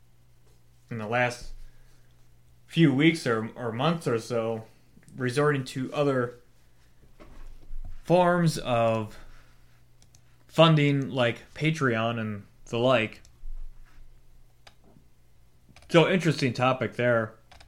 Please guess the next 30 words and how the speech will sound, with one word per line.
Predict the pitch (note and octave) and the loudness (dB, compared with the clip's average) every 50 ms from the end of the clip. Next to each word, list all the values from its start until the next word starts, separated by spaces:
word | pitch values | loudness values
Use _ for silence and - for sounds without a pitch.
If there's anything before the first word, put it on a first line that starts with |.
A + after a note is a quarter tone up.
| - - | -20 -20
to | - - | -20 -6
talk | - B2+ A#2+ A#2+ A#2+ | -2 0 0 0 0
about. | B2 A2 A2 A2 A2 A2 - - - - - - - - - - - - - - - _ - _ _ - - - - _ _ _ _ _ _ - - - - - - - - - _ - - - - - - _ - - - - _ | -2 -4 -4 -4 -4 -4 -6 -8 -14 -20 -20 -20 -20 -20 -20 -20 -20 -20 -20 -20 -20 _ -20 _ _ -20 -20 -20 -20 _ _ _ _ _ _ -20 -20 -20 -20 -20 -20 -20 -20 -20 _ -20 -20 -20 -20 -20 -20 _ -20 -20 -20 -20 _
So | - - D3 C#3+ | -4 -2 0 0
if | C#3+ A#2+ - | 0 2 4
I | C#3 C#3+ | 6 6
actually | D3 C#3+ - D3 B2+ | 6 4 2 0 0
made | B2 C3+ C3+ C#3 C#3 C3 | 2 2 2 2 2 2
any | C#3 C3+ B2 | 0 -2 -2
money | A#2+ B2 B2+ C#3 C3+ C3 B2 | -2 -2 -2 0 0 0 0
doing | A#2+ C3+ C#3+ C#3+ B2+ A#2 | 0 0 0 0 0 0
this, | A#2 A#2 B2+ C3 - - - - - - - - - - - - - - - - - _ - - - | 0 -2 -2 -4 -6 -10 -16 -20 -20 -20 -20 -18 -16 -16 -16 -16 -18 -20 -20 -20 -20 _ -20 -20 -12
I | - B2+ | -12 -10
could | B2 A#2+ - | -10 -8 -6
tell | B2+ C3+ C3 | -4 -4 -2
you | C3 B2+ B2 A#2+ A#2 | -2 -2 -2 -2 -4
how | B2 B2+ | -4 -4
much | B2+ B2 A2+ - | -4 -4 -6 -4
I've | - C3+ D3 C#3+ C3 | -2 0 0 0 0
lost, | A#2+ A#2 A2 A2+ A#2 A#2+ - - - - - - - - - - - - - - - - _ - - - - _ - - - - - - - - - - - - - - _ - - - - - _ | -2 0 0 0 0 -2 -4 -10 -16 -20 -20 -20 -20 -20 -20 -20 -20 -20 -20 -20 -20 -20 _ -20 -20 -20 -20 _ -20 -20 -20 -20 -20 -20 -20 -20 -20 -20 -20 -20 -20 -20 _ -20 -20 -20 -20 -14 _
but | A2+ A#2 | 0 2
I | A#2+ | 2
don't | B2+ C3 C3 | 2 2 2
make | C#3 C3+ B2 C3+ | 0 0 0 0
any | C3 B2+ | 0 0
money | B2 B2+ B2+ B2+ B2 | 0 0 0 0 0
doing | A#2 B2 B2 A#2+ A#2 | 0 0 0 0 0
this. | B2+ D3+ F3 E3 - - - - - - A2 - - | 0 -2 -2 -2 -4 -10 -14 -16 -14 -14 -14 -8 -6
<laughs> | C3 A#2+ - - - - - - - - - - - - - - | -6 -6 -6 -10 -14 -16 -20 -20 -20 -20 -20 -20 -20 -20 -20 -16
So, | - - - C3 B2 A#2+ A#2 A2+ A2+ A2 | -12 -6 0 2 2 2 2 2 -2 -4